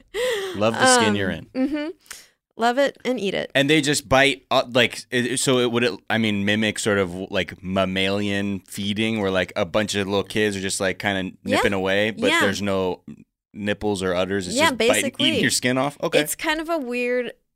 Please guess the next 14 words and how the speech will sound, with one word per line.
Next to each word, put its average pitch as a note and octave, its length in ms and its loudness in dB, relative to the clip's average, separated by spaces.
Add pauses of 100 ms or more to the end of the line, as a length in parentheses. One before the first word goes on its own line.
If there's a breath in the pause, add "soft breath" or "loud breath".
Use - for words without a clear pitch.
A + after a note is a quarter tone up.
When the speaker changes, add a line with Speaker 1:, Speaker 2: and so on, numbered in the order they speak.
(120)
Speaker 2:
evolutionary A3+ 920 -4
step A#3 400 -2 (160)
towards, G3+ 520 -4
like, F3+ 440 -2 (200)
drinking G3+ 400 -4
milk. C#4+ 440 -4
'Cause, B3 180 -4
like, A#3 360 0
so A3 320 -2
some C4+ 280 0
of B3+ 160 -2
the, G3 320 -2 (300)
mm, A3 320 -6
very A#3+ 340 0